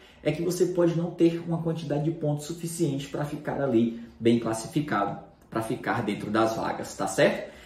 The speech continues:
E muito importante, teste isso quando você tiver simulando, quando você tiver fazendo provas, tiver fazendo simulados,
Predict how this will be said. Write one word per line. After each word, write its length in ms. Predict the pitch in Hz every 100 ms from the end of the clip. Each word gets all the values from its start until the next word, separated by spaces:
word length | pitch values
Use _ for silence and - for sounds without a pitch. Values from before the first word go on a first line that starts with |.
| - -
E 80 | 160
muito 240 | 190 214
importante, 720 | 180 175 - 117 95 - - - - - - - -
teste 720 | 156 165 170 - - 165 170 - 143
isso 380 | 131 - 127
quando 200 | - 120
você 280 | 120 127 120
tiver 640 | 110 127 107 104 104 - -
simulando, 680 | - - 127 117 113 117 104
quando 220 | 117 123
você 100 | -
tiver 220 | 107 139
fazendo 480 | 135 123 107 120 117
provas, 680 | 113 120 117 135 117 110 -
tiver 280 | 117 120 123
fazendo 400 | - 117 123 120
simulados, 760 | 123 113 113 135 131 - -